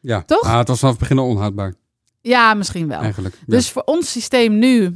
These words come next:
Speaker 2: even praktisch, als wij salaris krijgen, dan, eh, hebben we inmiddels het systeem opgebouwd dat we allebei een deel betalen voor ons vaste lasten en voor ons vari-, variabele lasten.
Speaker 1: Ja.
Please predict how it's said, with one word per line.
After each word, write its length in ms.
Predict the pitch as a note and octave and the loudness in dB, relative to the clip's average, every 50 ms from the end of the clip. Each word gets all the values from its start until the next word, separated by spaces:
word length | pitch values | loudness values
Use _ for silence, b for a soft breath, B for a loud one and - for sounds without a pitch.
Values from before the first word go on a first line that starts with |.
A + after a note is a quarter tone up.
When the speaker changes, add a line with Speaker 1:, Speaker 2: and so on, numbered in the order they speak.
| G3 - | -8 -4
Speaker 2:
even 220 | - A3 G#3 G#3 | -2 -2 -2 -2
praktisch, 360 | - - C#4+ D#4+ - - G3+ F3+ | -2 0 0 0 0 0 0 0
als 140 | E3 F#3 | 0 2
wij 120 | - - G3 | 2 0 0
salaris 400 | - G#3+ A3+ C4 C#4 A#3 G#3+ - | 0 0 0 0 2 0 -2 -4
krijgen, 400 | - D3+ D3 C#3 D#3 - D#3 E3 | -4 -4 -4 -4 -4 -4 -6 -2
dan, 240 | F#3 F#3 F3+ F3 E3+ | -2 -2 -2 0 -2
eh, 160 | D#3+ D#3 E3 | 0 2 2
hebben 200 | F3+ F#3+ F3+ G3 | 2 2 2 0
we 60 | - | 0
inmiddels 320 | G#3 A3 C4 D4 D4+ - | 2 2 2 2 2 0
het 100 | - - | -2 -8
systeem 400 | - - F#3+ - - F#3+ F#3 F#3+ | -6 -6 -6 0 0 2 2 2
opgebouwd 460 | - - - - D#3 D#3+ D#3 D#3+ D3+ - b b b b b b | -2 -6 -6 -4 -2 0 0 0 -2 -4 b b b b b b
dat 160 | b G#3+ G#3+ F#3+ | b -4 0 0
we 60 | G#3+ | 2
allebei 360 | - B3 C#4 C4 G#3 G3+ G3+ | 2 4 2 4 2 2 2
een 80 | F#3 E3+ | 2 2
deel 200 | G3+ A3 A3+ G3+ | 2 2 2 2
betalen 380 | F3 - G3 F3 F3 E3+ E3 - | 0 0 2 2 2 2 0 -2
voor 160 | - F3+ E3+ | -2 -2 -2
ons 160 | E3+ E3+ - | 0 -2 -2
vaste 280 | - B3 G#3 - - G#3 | 0 0 0 0 0 0
lasten 320 | G#3 G3 F#3 - - E3 | 0 0 0 0 -2 -2
en 80 | E3 E3 | -4 -2
voor 120 | E3+ D#3 | -6 -8
ons 140 | D#3+ D#3+ - | -8 -8 -10
vari-, 200 | - - D#3+ D#3 - | -12 -10 -10 -10 -10
variabele 580 | - - E3+ D#3+ F3 E3+ F3+ A3 A#3+ C#4 C4+ C4+ | -6 -6 -6 -4 0 0 0 2 2 2 0 2
lasten. 400 | C#4 C#4 C4 - - - - A#2 | 0 0 -2 -2 -6 -4 -2 -2
Speaker 1:
Ja. 180 | A2+ A2 G2+ | -2 -2 -4